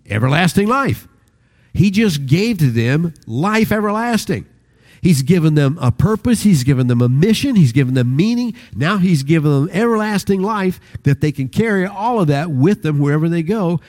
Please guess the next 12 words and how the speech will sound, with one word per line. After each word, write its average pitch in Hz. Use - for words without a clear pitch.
and 113
not 147
have 147
to 160
fear 170
death. 185
What's 95
the 117
ascension 139
of 151
Christ 208
do? 95